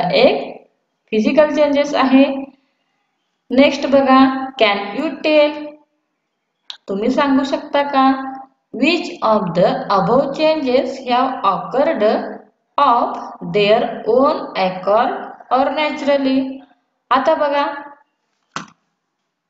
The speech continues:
इथे जे चित्रामध्ये दिलेलं आहे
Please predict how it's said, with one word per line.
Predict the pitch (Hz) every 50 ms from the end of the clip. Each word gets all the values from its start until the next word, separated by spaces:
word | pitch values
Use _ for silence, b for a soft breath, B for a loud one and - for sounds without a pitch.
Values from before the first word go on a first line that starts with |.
| _ _ _ _ _ _ _ _ _ _ _ _ _ _ _ -
इथे | - 190 170 160 - 208 196
जे | 196 214 277
चित्रामध्ये | 269 - 285 - 202 180 180 180 180 180 180 196
दिलेलं | 196 196 180 165 170 175 175 175
आहे | 175 175 - 180 208 247 294 - - - -